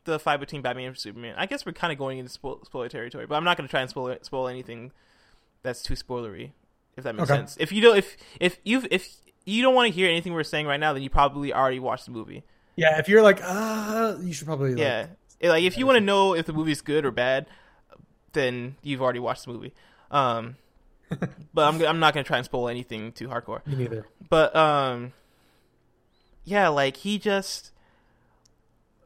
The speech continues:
Speaker 1: like, the part where they're like, "Oh, is she with you? Oh, I thought she was with you." Um,
Speaker 2: Yeah, it's
Speaker 1: I
Speaker 2: like
Speaker 1: feel like it was, it was like, uh, like,
Speaker 2: I
Speaker 1: Batman,
Speaker 2: saw, <laughs>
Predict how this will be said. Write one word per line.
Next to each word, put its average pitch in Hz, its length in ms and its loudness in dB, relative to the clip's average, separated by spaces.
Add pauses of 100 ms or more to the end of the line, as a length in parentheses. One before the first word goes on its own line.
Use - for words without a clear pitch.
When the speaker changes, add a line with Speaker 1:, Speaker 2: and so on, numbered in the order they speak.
(560)
Speaker 1:
like, 180 140 0
the - 60 -10
part 214 180 6
where 185 120 2
they're 180 100 2
like, 156 340 4
"Oh, 165 200 6
is 143 60 -2
she 156 140 -6
with 143 160 -4
you? 160 300 -4
Oh, 185 100 0
I 151 100 2
thought 151 140 -4
she 156 100 -6
was 139 120 -8
with 131 160 -14
you." 147 140 -6 (500)
Um, 127 440 0
Speaker 2:
Yeah, 131 140 -4
it's 117 140 -14
Speaker 1:
I 156 40 -10
Speaker 2:
like - 60 -10
Speaker 1:
feel 196 120 2
like 170 260 2
it 175 100 -2
was, 175 140 -4
it - 140 -20
was 160 140 -12
like, 151 120 -6
uh, 175 380 0
like, 156 280 -2
Speaker 2:
I - 520 -20
Speaker 1:
Batman, 190 260 4
Speaker 2:
saw, - 180 -2
<laughs> 180 300 -2